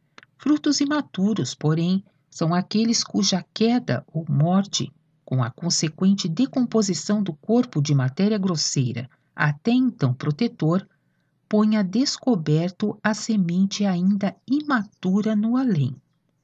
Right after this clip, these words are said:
expondo-a, assim, prematuramente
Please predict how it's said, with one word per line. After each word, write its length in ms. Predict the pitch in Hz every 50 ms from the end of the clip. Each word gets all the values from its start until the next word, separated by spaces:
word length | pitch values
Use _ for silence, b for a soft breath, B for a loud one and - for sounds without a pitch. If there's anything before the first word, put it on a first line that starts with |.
| _ _ _ _ _ _ _ _ -
expondo-a, 840 | - 156 147 - - - - 202 208 226 233 220 233 233 233 233 - -
assim, 540 | - 131 127 - - - - 185 185 196 196 202 _ _ _ _ -
prematuramente 1200 | - 262 294 302 277 220 180 - - 147 131 127 120 120 131 151 180 196 196 - - 202 196